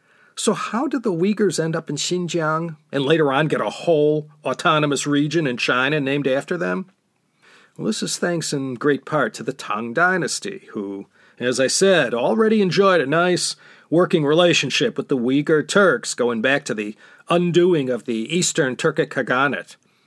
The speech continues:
They couldn't stand each other, but both sides needed the other to shore up their respective shortcomings.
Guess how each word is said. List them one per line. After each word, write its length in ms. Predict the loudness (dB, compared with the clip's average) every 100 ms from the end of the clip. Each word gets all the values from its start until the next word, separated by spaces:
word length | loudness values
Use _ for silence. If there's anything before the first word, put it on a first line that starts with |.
| _
They 100 | -4
couldn't 240 | -2 -4 -4
stand 460 | -4 -2 -4 -4
each 200 | -8 -8
other, 300 | -6 -4 -4
but 300 | -2 -4 -4 _ _
both 240 | 2 2
sides 420 | 0 0 2 0
needed 360 | 0 2 2 0
the 180 | 2 2
other 280 | 4 2 -2
to 140 | -2
shore 460 | -2 2 4 4 4
up 200 | 2 -2
their 380 | 0 0 -4 -8 _ _ _ _ -6
respective 500 | -6 -2 -2 -2 -6
shortcomings. 800 | -4 -6 -8 -12 -12 -12 -14